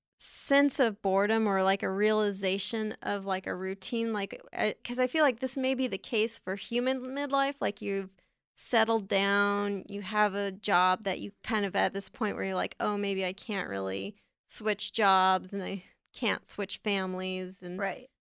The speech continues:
Speaker 1: so you're just sort of, like, you get this sense of, like, "Oh, like, this is the routine and I'm gonna be doing this, like, X amount of years until I get really old." So you feel, like, this absence of choice,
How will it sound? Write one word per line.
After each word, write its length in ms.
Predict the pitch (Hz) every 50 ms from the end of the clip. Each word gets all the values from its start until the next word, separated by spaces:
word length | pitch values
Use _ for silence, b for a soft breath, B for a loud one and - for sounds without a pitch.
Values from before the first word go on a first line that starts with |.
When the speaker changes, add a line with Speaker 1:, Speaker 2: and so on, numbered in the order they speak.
| _ -
Speaker 1:
so 120 | - 226
you're 160 | 220 214 214
just 220 | - 220 220 - -
sort 180 | 233 226 214 208
of, 140 | 208 185
like, 340 | 196 190 185 190 185 185 - - _ _ _ _ _ _ _ _ _ -
you 120 | 226 214
get 300 | 190 226 254 247 - -
this 200 | - 196 185 -
sense 600 | - - - - 220 202 175 - - - - - - -
of, 260 | - 196 190 185 196
like, 420 | 185 170 - 69 - - - - - _ _ _ -
"Oh, 480 | 233 214 196 185 180 180 180 202 - -
like, 240 | - 196 208 202 202
this 180 | 208 214 - -
is 160 | 220 208 -
the 140 | - 202 190
routine 560 | 190 185 190 190 - - 247 220 208 190 185
and 120 | 185 180
I'm 140 | 180 185 196
gonna 160 | 190 190 185
be 180 | 180 175 190 190
doing 440 | 180 180 202 196 190 190 190 190 190
this, 440 | 180 180 196 - - - - - - -
like, 400 | - - 76 - - - - _ _ _
X 280 | - 208 202 - - -
amount 300 | 202 190 185 180 180 185
of 80 | 185
years 340 | 208 202 196 196 190 185 202
until 360 | 220 180 202 - - - -
I 120 | - - 196
get 240 | - 202 - - -
really 260 | 202 196 185 185 185
old." 400 | 185 202 196 185 185 196 196 196 - _ _ _ _ _ _ _ _ _ -
So 140 | - - 254
you 180 | 240 220 208
feel, 320 | 190 - - 262 240 226 196
like, 220 | 190 180 180 - -
this 160 | 208 - - -
absence 540 | - 208 220 214 202 - - 226 214 214 -
of 140 | 214 196 190
choice, 580 | - - - 220 220 226 254 269 - - -